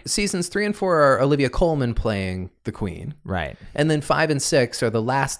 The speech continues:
Speaker 1: two seasons, and that's gonna be yet another different actress. So it
Speaker 2: Mm-hmm.
Speaker 1: seems like we should probably reserve that for Old Lady Queen in season five, but no, it's
Speaker 2: Mm-hmm.
Speaker 1: gonna be season four. So how much story is there gonna be between seasons five and, uh,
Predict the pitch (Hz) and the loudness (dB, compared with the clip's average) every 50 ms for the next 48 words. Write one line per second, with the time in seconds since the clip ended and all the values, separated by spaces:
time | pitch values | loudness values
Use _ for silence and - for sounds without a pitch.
0 | _ _ - - 123 110 - - 104 98 92 - 101 104 101 113 113 113 117 117 | _ _ -8 -4 -4 -4 -4 -4 -6 -6 -6 -6 -6 -6 -4 -4 -4 -4 -4 -4
1 | - 120 113 107 110 107 110 117 110 107 104 107 123 135 135 131 117 110 110 - | -4 -4 -4 -4 -2 -2 0 0 0 0 0 0 0 0 0 0 0 0 -2 -4
2 | - 98 95 90 90 92 - - 85 - - - - - - 190 190 175 - - | -4 -6 -6 -6 -6 -8 -10 -12 -12 -14 -14 -16 -18 -4 0 0 0 2 0 -2
3 | - 262 330 370 - - 190 147 131 147 151 147 - 143 - - 147 156 147 143 | -2 -2 0 0 2 2 0 2 2 0 0 0 0 -2 0 0 0 2 2 2
4 | 123 120 120 113 123 117 113 113 117 110 - - - 117 - - 123 127 127 120 | 2 0 0 2 2 0 2 2 2 0 0 0 -4 -4 0 2 4 4 4 4
5 | 113 127 151 226 220 135 - - - 120 107 101 95 95 98 101 - - 117 110 | 4 2 2 2 2 0 -2 -2 -2 -2 -2 -2 -2 -4 -6 -8 -6 -6 -6 -4
6 | - - 123 107 - 98 95 - - 196 196 113 90 - - - - 127 147 156 | -2 -2 -2 -2 -2 -4 -6 -4 -2 -2 -2 -2 -6 -6 -8 -6 -4 -4 -2 -2
7 | 117 95 87 120 117 113 107 - - 110 101 95 90 - - 139 120 - - - | -2 -4 -4 -4 -4 -6 -6 -6 -6 -8 -6 -8 -10 -8 -6 -6 -6 -6 -8 -16
8 | - - - - 185 220 311 - - - - 151 147 170 190 165 120 110 104 104 | -20 -6 -2 0 0 0 0 -2 -4 0 2 2 4 4 4 4 2 2 0 -2
9 | 117 110 113 107 95 107 131 170 131 92 87 - 107 104 101 - 104 101 98 98 | -2 -2 -2 -4 -4 -4 -4 -4 -4 -4 -6 -6 -6 -6 -6 -6 -6 -6 -6 -8
10 | 98 - - - 101 101 101 98 92 90 - - _ _ _ _ _ _ _ _ | -10 -10 -8 -6 -4 -2 -2 -2 -2 -4 -8 -14 _ _ _ _ _ _ _ _
11 | - 104 104 98 101 95 101 95 90 85 | -6 -4 -2 -2 -2 -2 -2 -2 -2 -4